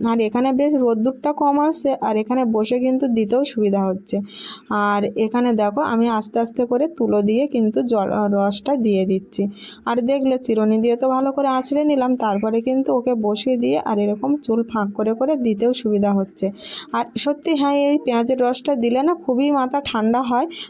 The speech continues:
আর যেহেতু এখন শীতকাল, তো এখন একটু রোদ্দুর দেখে মাথায় দেওয়া উচিত, কারণ সম-, সন্ধ্যাবেলা তো একদমই দেবে না। আর, উম, যদি ওয়েদারটা খারাপ থাকে, তখনও দেওয়া উচিত না। রোদ্দুর থাকলে, মানে, দিলে এখন শুষ্ক ওয়েদার, তাড়াতাড়ি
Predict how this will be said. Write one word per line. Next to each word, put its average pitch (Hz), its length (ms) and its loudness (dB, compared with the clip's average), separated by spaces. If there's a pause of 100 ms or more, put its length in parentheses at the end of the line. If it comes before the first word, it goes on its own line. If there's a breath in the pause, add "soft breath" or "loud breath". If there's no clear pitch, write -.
আর 247 120 0
যেহেতু 226 340 2
এখন 269 280 0
শীতকাল, 262 520 -2
তো 294 100 -2 (140)
এখন 220 240 0
একটু 254 260 -2
রোদ্দুর 226 440 2
দেখে 254 220 0
মাথায় 240 380 0
দেওয়া 208 240 2 (140)
উচিত, 208 300 -2
কারণ 269 240 2 (380 loud breath)
সম-, 233 440 2 (260)
সন্ধ্যাবেলা 285 520 2
তো 302 100 0 (160)
একদমই 247 360 2
দেবে 269 320 2
না। 285 120 2 (480 loud breath)
আর, 208 220 2 (140)
উম, 240 280 4 (120)
যদি 247 280 2
ওয়েদারটা 240 560 2 (320)
খারাপ 254 360 0
থাকে, 285 260 0
তখনও 233 440 0
দেওয়া 262 260 2
উচিত 262 320 0
না। 269 180 2
রোদ্দুর 220 420 0
থাকলে, 247 360 0
মানে, 269 220 2
দিলে 226 320 2 (120)
এখন 262 180 -2
শুষ্ক 240 380 -4
ওয়েদার, 254 440 2 (420 loud breath)
তাড়াতাড়ি 233 380 0